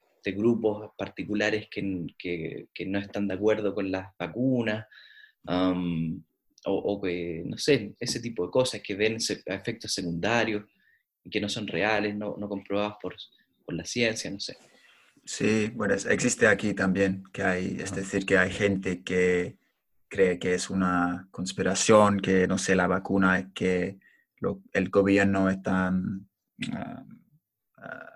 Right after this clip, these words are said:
Speaker 2: ¿cómo se dice? Monitores-, monitoran-, monitoring, ¿cómo se dice? Monitorándoles.
Speaker 1: Claro, es como, sí, mo-,
Speaker 2: Sí.
Speaker 1: monitorizar.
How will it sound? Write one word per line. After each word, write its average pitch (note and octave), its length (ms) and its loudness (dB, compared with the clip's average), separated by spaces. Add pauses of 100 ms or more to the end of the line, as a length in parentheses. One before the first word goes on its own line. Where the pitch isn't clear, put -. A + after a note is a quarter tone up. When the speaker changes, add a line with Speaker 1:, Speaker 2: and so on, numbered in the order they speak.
(160)
Speaker 2:
¿cómo - 160 -20
se F#2+ 120 -8
dice? - 320 -6 (100)
Monitores-, F#2+ 720 -4
monitoran-, G2 600 -2 (440)
monitoring, A2 520 0
¿cómo G#2 160 -8
se G2+ 160 -6
dice? F#2+ 160 -6
Monitorándoles. G#2 1600 -2 (340)
Speaker 1:
Claro, - 280 -8
es G2+ 180 -4
como, G2+ 480 -6
sí, - 320 0
mo-, - 260 -6
Speaker 2:
Sí. - 100 -20
Speaker 1:
monitorizar. G#2 840 0